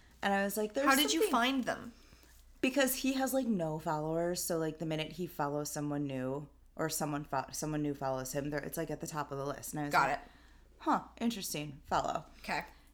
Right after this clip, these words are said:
Speaker 1: Okay. Now, he's in Germany, and all that stuff happens with, you know, the ex-girlfriend, so I'm like, "Huh, weird."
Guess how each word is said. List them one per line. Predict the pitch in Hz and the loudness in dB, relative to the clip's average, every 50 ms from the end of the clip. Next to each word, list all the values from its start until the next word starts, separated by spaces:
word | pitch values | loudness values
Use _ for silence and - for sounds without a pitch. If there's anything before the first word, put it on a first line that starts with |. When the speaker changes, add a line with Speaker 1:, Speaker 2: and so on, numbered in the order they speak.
| - - | -2 2
Speaker 1:
Okay. | 208 143 - - - - - - - - - - - - - - - - - - - - - - | 2 2 2 0 -4 -16 -20 -20 -20 -20 -20 -20 -20 -20 -20 -20 -20 -20 -20 -20 -20 -10 -4 0
Now, | 226 240 240 240 240 233 233 226 226 220 - - - - - - - - - - - - - - - - - - - | 2 4 6 8 8 8 8 8 6 4 2 -4 -10 -16 -20 -20 -20 -20 -20 -20 -20 -20 -20 -20 -20 -20 -20 -12 -8
he's | 202 202 - 226 202 - | -6 -4 -2 -2 0 0
in | 214 240 | 2 2
Germany, | 262 294 220 180 165 156 156 156 202 208 - - - - - - - - - - | 4 4 4 4 2 2 0 0 -2 -4 -8 -12 -20 -20 -20 -20 -20 -18 -6 -2
and | 185 180 170 | 0 2 4
all | 170 175 175 | 4 4 4
that | 202 214 - - | 4 2 0 -2
stuff | - - 220 208 208 | -4 -2 0 0 0
happens | 208 208 180 - 180 185 202 190 170 - | 0 -2 -2 -2 0 0 0 0 0 0
with, | 180 175 175 170 - - - - - | 0 0 0 -2 -4 -12 -20 -14 -8
you | 175 | -6
know, | 156 151 147 | -4 -2 -2
the | 147 - - | 0 0 0
ex-girlfriend, | - - - - 165 147 139 - 139 135 139 156 147 | -2 -2 -4 -4 -4 -4 -2 -2 -2 -2 -2 -4 -4
so | - 165 | -6 -4
I'm | 165 | -4
like, | 170 165 165 165 - - | -4 -4 -6 -6 -6 -4
"Huh, | - 262 - - - | -2 -2 -2 -2 -4
weird." | - 196 196 165 143 135 131 | -4 -2 0 0 -2 -4 -6